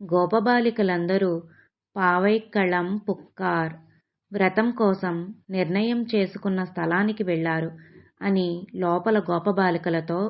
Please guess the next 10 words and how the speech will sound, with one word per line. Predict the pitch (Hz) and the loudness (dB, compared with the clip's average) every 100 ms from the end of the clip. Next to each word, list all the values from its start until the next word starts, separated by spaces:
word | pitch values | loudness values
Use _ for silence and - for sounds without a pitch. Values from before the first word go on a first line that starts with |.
| - - | -6 -10
అన్నది. | 170 165 160 160 - _ _ _ _ _ _ _ | -4 -2 -2 -6 -10 _ _ _ _ _ _ _
లోపల | 202 196 220 285 254 | 0 0 2 0 0
గోపబాలిక | 180 180 220 214 208 202 202 170 165 - _ _ - | 0 0 0 0 0 0 0 -4 -6 -16 _ _ -4
"వాళ్ళంతా | 202 196 180 170 233 | 0 2 2 0 -2
చిన్నపిల్లలు | 233 185 190 202 226 208 202 | -2 -4 -2 0 2 2 2
కదా, | 202 185 185 190 - _ _ _ | 0 -2 -2 -6 -16 _ _ _
తొందరపడుతున్నారు, | 202 196 220 233 208 185 190 180 175 170 175 - - | -2 2 2 2 2 2 0 0 -2 -4 -6 -12 -12
ఇంకా | 190 175 214 | -8 -2 -2
తెల్లవారలేదు" | 220 196 170 185 202 196 180 175 175 175 - | 0 0 2 2 2 2 2 0 -2 -6 -8
అన్నట్లుంది. | 180 175 180 185 180 170 170 | -6 -4 -6 -6 -4 -2 -2